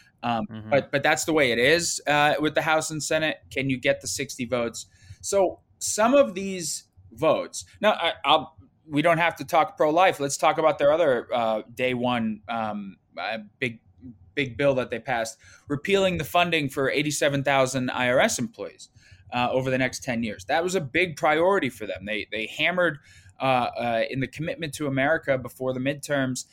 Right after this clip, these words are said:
Speaker 1: They said that was their day one bill. They, they've been talking about that, um, because, I mean, nobody really likes the I R S, let's face it.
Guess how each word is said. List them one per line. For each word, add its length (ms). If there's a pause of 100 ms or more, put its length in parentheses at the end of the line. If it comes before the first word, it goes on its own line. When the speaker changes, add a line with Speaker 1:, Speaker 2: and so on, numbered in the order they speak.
(140)
Speaker 1:
They 80
said 260
that 140
was 140
their 140
day 200
one 240
bill. 320
They, 240
they've 180
been 120
talking 400
about 280
that, 300 (340)
um, 480 (100)
because, 480
I 60
mean, 180
nobody 300
really 300
likes 300
the 120
I 140
R 120
S, 300
let's 160
face 280
it. 140